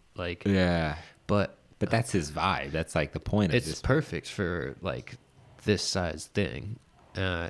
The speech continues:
Speaker 1: and then it's like, yeah, once you hit that, like, a level up where it needs to be a little bit bigger, there isn't, like, a lot of people organizing for that specifically.
Speaker 2: Yeah.
Speaker 1: It was cool, like, the Sheet Cake show, the fact that,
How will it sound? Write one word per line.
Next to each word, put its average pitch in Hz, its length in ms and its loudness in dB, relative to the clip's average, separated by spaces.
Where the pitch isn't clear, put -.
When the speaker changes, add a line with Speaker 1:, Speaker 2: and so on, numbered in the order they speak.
Speaker 1:
and 95 180 -2
then 90 260 -4
it's - 140 -10
like, - 240 -6
yeah, 82 300 -2
once 98 240 -2
you 90 100 0
hit 87 220 -4
that, - 240 -4
like, - 300 -6
a 98 40 2
level 92 420 2
up - 240 0
where 95 220 2
it 82 80 -2
needs 95 240 -8
to - 100 -20
be 90 100 -4
a 85 60 -4
little 85 160 -4
bit - 240 -12
bigger, 104 300 2
there 87 180 -2
isn't, 90 280 -6
like, - 280 -8
a 90 40 -4
lot 87 260 0
of - 420 -6
people 90 560 -4
organizing 87 640 -2
for - 140 -14
that - 320 -4
specifically. - 800 -8
Speaker 2:
Yeah. 95 380 0
Speaker 1:
It 113 80 6
was 123 160 2
cool, 131 520 2
like, 98 260 0
the 104 120 2
Sheet 123 240 0
Cake - 240 0
show, 90 540 0
the - 80 -4
fact 98 340 0
that, 90 360 -2